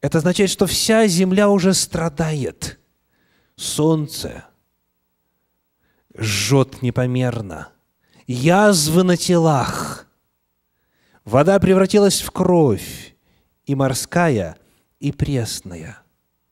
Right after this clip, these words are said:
То есть в это время люди задают вопрос, кто виноват? И на кого указывают? На последователей Божьих. Потом тому, как Ахав сказал Илье:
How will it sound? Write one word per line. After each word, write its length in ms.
То 100
есть 260
в 120
это 240
время 360
люди 220
задают 380
вопрос, 540
кто 340
виноват? 800
И 80
на 100
кого 300
указывают? 720
На 160
последователей 920
Божьих. 640
Потом 200
тому, 180
как 200
Ахав 360
сказал 500
Илье: 340